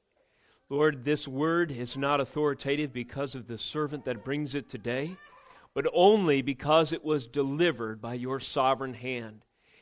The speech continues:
And we are thankful that you're u-, pleased to use it through the pro-, proclamation of the preaching of the gospel even this morning. But we are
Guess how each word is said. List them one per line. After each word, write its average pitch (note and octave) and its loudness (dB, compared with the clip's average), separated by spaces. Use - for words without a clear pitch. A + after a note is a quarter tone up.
And D3+ 0
we D#3+ 6
are C#3 6
thankful E3+ 0
that D3 -4
you're C#3+ 0
u-, D#3 -2
pleased E3 -2
to C#3 -6
use C#3+ -4
it A2 -10
through C#3+ -2
the C3+ -2
pro-, C#3+ 0
proclamation D3+ 2
of A2+ -8
the A#2 -10
preaching D#3+ -6
of G#2+ -10
the A#2+ -8
gospel A#2 -4
even A#2+ -8
this A2 -12
morning. B2 -8
But D#3+ 2
we D3+ 2
are C#3+ 0